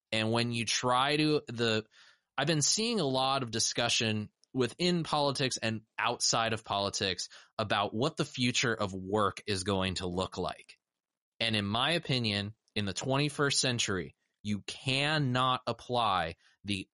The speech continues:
old school nineteen fifties view of the guy or girl who goes into the office nine to five every day, and that's, that's worker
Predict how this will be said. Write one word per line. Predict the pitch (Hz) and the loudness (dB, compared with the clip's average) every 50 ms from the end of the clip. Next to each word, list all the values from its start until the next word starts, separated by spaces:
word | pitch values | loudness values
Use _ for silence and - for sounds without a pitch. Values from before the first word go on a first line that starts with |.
| - | -2
old | - 113 117 123 127 135 135 135 127 123 | 2 4 4 4 4 4 2 2 0 0
school | - - - - 123 120 113 113 110 110 110 - | -2 -2 0 0 2 2 4 4 2 2 0 -2
nineteen | - 95 95 98 104 123 139 135 135 - - 143 135 131 123 113 | -4 -6 -4 -2 -2 0 -2 -2 -2 -2 -2 -2 0 -2 -2 -4
fifties | - - - - 135 127 - - - 127 120 120 120 113 104 107 | -6 -10 -2 0 0 0 0 -2 -2 0 0 2 0 0 -2 -4
view | 92 92 110 117 117 110 107 101 98 95 - - | -4 -4 -2 0 2 2 2 2 2 0 -2 -2
of | - 101 95 95 92 90 - - - - _ - | -2 0 0 0 -2 -4 -6 -16 -20 -20 _ -6
the | 95 104 101 95 95 95 | -2 -2 0 0 0 -2
guy | 90 98 110 113 113 113 117 120 123 123 127 127 123 - | -2 -2 0 2 2 2 2 2 2 2 0 0 0 0
or | 101 101 101 98 101 98 | 0 0 2 2 2 0
girl | 87 90 110 113 117 117 117 117 117 110 - - | 0 0 2 2 4 4 4 4 2 0 -2 -4
who | 107 92 90 90 | -4 -4 -4 -4
goes | 90 - 110 107 113 120 123 113 - 113 110 123 | -4 -2 0 2 2 2 0 -2 -4 -6 -4 -2
into | 123 113 107 131 | -2 -2 -2 -2
the | 117 120 120 - - | -2 -2 -2 -2 -2
office | 113 107 107 107 107 - 113 110 107 - - | 0 0 0 -2 -2 0 -2 -2 -2 -2 -6
nine | 101 92 95 101 110 120 127 127 | -6 -4 -2 0 0 0 0 -2
to | 127 | -4
five | - - - 127 113 110 110 110 107 107 107 _ - | -6 -4 -2 0 2 2 2 2 0 -2 -4 _ -2
every | 98 101 101 113 120 123 120 113 | 0 0 0 0 0 0 0 0
day, | 107 98 95 92 90 90 90 82 - - - - - _ _ _ - | 0 0 0 2 0 0 0 -2 -4 -10 -20 -20 -20 _ _ _ -4
and | 104 104 95 95 95 | -4 -2 -2 -2 -2
that's, | 104 101 104 104 - - - - - _ _ _ _ _ _ _ - | -2 -2 -2 -4 -4 -6 -8 -8 -8 _ _ _ _ _ _ _ -4
that's | 107 107 110 120 - - - _ _ _ _ | -2 -2 -2 -2 -4 -6 -10 _ _ _ _
worker | - 98 95 101 110 117 123 120 - 143 139 135 139 143 | -10 -6 0 2 4 4 4 2 2 2 2 2 2 0